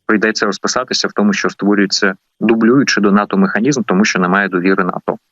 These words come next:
На це зараз я не певен, що в Європі підуть. Але в усьому іншому ще поле не оране для того, щоб посилити стійкість і європейську безпеку.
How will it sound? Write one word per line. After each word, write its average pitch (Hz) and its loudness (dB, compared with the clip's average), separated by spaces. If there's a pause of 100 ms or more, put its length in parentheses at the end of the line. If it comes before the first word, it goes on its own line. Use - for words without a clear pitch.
(420)
На 98 0
це 135 -2
зараз 104 -2
я 98 0
не 98 0
певен, 95 -4
що 95 -2
в 90 -2
Європі 87 -2
підуть. - -4 (380)
Але 107 0
в 104 0
усьому 127 0
іншому 151 2
ще 110 0 (140)
поле 95 0
не 92 2
оране 123 2 (400)
для 98 0
того, 117 2
щоб 98 0
посилити 117 0
стійкість - -2
і 98 2
європейську 95 -2
безпеку. - -4